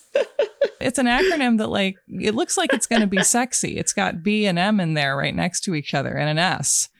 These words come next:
Speaker 2: A B and M and an S, and they're all close to each other. You're like, "Oh, that could be good." It's not. It's bad.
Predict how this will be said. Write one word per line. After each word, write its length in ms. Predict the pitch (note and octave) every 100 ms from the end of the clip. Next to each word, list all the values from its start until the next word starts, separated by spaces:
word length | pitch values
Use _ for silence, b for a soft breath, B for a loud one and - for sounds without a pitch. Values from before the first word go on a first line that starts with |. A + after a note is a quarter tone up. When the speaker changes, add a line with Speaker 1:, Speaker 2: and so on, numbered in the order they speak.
| _ -
Speaker 2:
A 80 | E3+
B 240 | F#3+ G3+
and 100 | F#3+
M 160 | F3+ F#3
and 100 | F3
an 100 | E3+
S, 340 | F3+ C3 -
and 80 | D#3+
they're 100 | D#3+
all 140 | E3+
close 320 | F3 F3+ F#3 -
to 120 | E3
each 220 | C#3+ -
other. 240 | C#3+ C3
You're 140 | C3+ D3+
like, 180 | D#3 G3+
"Oh, 140 | A3+
that 180 | G3+ G#3
could 140 | A3
be 100 | G3
good." 380 | F3 D#3 E3 F#3+
It's 180 | E3+ -
not. 320 | E3+ E3+ - -
It's 160 | -
bad. 400 | - - - F#3